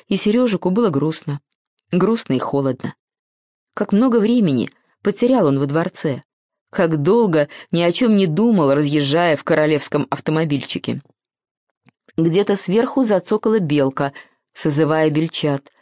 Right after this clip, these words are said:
"Ужинать!" — торопила она. "Ужинать!" Серёжек вдруг почувствовал, как сильно голоден.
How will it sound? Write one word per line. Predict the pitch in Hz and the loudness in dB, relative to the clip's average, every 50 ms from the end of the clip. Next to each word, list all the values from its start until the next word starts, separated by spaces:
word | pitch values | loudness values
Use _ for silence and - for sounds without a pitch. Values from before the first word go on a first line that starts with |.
| - - - - - - - | -20 -18 -14 -14 -12 -6 0
"Ужинать!" — | - 233 311 359 349 370 381 359 269 247 254 254 240 - - _ - | 2 4 4 4 4 4 4 4 4 4 2 0 -2 -4 -12 _ -4
торопила | - 165 156 147 143 - 160 151 151 151 | -2 0 0 0 0 0 0 2 2 2
она. | 147 147 143 135 139 - - - - - | 2 2 0 0 -2 -4 -8 -10 -4 2
"Ужинать!" | 359 392 466 466 330 196 180 147 139 135 131 131 - - _ _ _ _ _ _ _ _ _ _ _ _ _ _ _ _ _ _ _ - | 4 6 6 6 4 4 2 2 2 2 0 -2 -6 -14 _ _ _ _ _ _ _ _ _ _ _ _ _ _ _ _ _ _ _ -8
Серёжек | - - 185 185 190 190 180 185 170 | -4 -2 0 2 2 2 2 0 0
вдруг | 160 151 180 - - | -2 -2 -2 -2 -2
почувствовал, | - 180 185 185 - 247 254 - - 185 165 160 156 156 - - - - _ _ _ _ | 0 -2 0 0 0 -2 -2 -2 0 0 2 2 0 0 -6 -20 -20 -20 _ _ _ _
как | - 214 202 202 - - | -2 -2 -2 -2 -4 -8
сильно | - 175 - 240 247 254 233 240 247 | -10 -6 -2 0 2 4 4 2 2
голоден. | 208 175 165 143 139 135 135 131 - 135 135 135 | 2 0 0 0 0 -2 -2 -2 -2 -2 -2 -4